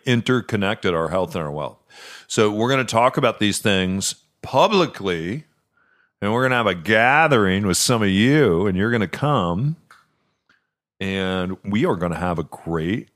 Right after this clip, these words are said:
great time. And we're gonna talk about our health,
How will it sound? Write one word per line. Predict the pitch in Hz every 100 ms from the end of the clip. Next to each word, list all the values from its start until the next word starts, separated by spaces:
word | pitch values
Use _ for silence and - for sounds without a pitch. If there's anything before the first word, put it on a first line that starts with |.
| _
great | 82 90 82 87 _ _
time. | - 67 60 _ _ _ _ _ _ _ _ _ _
And | 87
we're | 90
gonna | 92
talk | 92 101
about | 87 87
our | 73
health, | 90 131 143